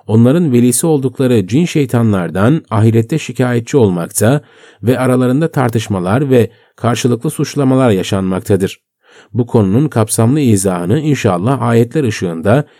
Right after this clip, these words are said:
iki yazımızda ele almaya çalışacağız. Cin ve insan şeytanları hesap günü kendi aralarında dayanışma göstererek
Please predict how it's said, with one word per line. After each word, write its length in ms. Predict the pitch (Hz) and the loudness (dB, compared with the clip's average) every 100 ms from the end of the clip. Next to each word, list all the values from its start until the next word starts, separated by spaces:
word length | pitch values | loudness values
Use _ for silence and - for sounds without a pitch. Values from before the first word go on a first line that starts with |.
| _ - | _ -12
iki 220 | 113 180 | -4 0
yazımızda 540 | 151 117 110 101 151 135 | 2 2 2 2 -2 -2
ele 180 | 135 | -2
almaya 340 | 120 87 87 87 | -2 -2 -4 -4
çalışacağız. 760 | 98 95 104 90 95 82 - _ _ _ - | -4 -4 -2 0 0 -2 -8 _ _ _ -14
Cin 360 | 76 127 180 170 | 0 4 4 4
ve 80 | 151 | 2
insan 440 | 131 131 - 151 | 2 2 2 2
şeytanları 840 | 156 135 117 110 98 90 85 110 - | 2 2 2 2 0 0 0 0 0
hesap 420 | 110 107 160 156 | -2 0 0 0
günü 220 | 147 143 | 2 2
kendi 360 | - 127 123 156 | 2 0 0 2
aralarında 680 | 143 131 120 117 113 117 92 | 2 2 2 2 4 2 2
dayanışma 500 | 104 107 113 - 151 | 0 2 0 -2 -2
göstererek 800 | 123 104 - 92 80 104 135 | 0 0 -2 -4 0 0 0